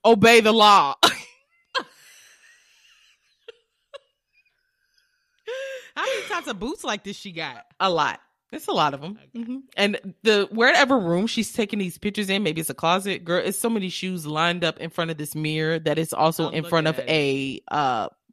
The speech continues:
Speaker 1: fireplace. I'm so confused.
Speaker 2: I am too.
Speaker 1: I'm just like,
Speaker 2: Maybe,
Speaker 1: "What is
Speaker 2: like,
Speaker 1: going
Speaker 2: in their
Speaker 1: on?"
Speaker 2: bedroom or something, maybe?
Speaker 1: I hope not.
Speaker 2: Not the bumpers on the table.
Speaker 1: Uh?
Speaker 2: The baby bumpers on the edges of
Speaker 1: Oh.
Speaker 2: the table.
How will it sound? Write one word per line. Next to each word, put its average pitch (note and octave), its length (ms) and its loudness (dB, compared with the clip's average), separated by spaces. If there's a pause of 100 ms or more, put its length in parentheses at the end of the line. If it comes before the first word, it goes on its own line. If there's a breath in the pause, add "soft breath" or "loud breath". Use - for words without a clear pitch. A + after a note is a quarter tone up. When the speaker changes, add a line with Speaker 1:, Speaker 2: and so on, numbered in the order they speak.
Speaker 1:
fireplace. G#3+ 720 0
I'm F3 160 -2
so D#3 300 -8
confused. G#2+ 760 -10 (160)
Speaker 2:
I C#3+ 160 -12
am B2+ 140 -16
too. A2+ 300 -20 (440)
Speaker 1:
I'm G3+ 160 -2
just G3+ 140 -2
like, D#3 200 -2
Speaker 2:
Maybe, G3+ 160 -4
Speaker 1:
"What G#3 100 -4
is G3 80 -2
Speaker 2:
like, F#3+ 140 -4
Speaker 1:
going D3+ 120 -4
Speaker 2:
in - 60 -4
their C#3+ 100 -4
Speaker 1:
on?" B2 120 -2
Speaker 2:
bedroom F#3 340 -8
or - 20 -10
something, F3+ 240 -12
maybe? F#3+ 320 -14 (460)
Speaker 1:
I F3+ 80 -12
hope A#3 180 -14
not. D#3 280 -16 (420)
Speaker 2:
Not F3+ 240 -2
the F3+ 80 -4
bumpers E3+ 420 -2
on C#3+ 140 -6
the B2+ 60 -10
table. B2 500 -10 (1080)
Speaker 1:
Uh? D#4 240 -4 (760)
Speaker 2:
The D3 100 -16
baby D#3+ 360 -10
bumpers C3 480 -12 (100)
on D3+ 160 -12
the C#3+ 80 -14
edges F#4 360 -8
of G#4 120 -12
Speaker 1:
Oh. D3+ 360 -8
Speaker 2:
the C3+ 60 -8
table. B2 360 -18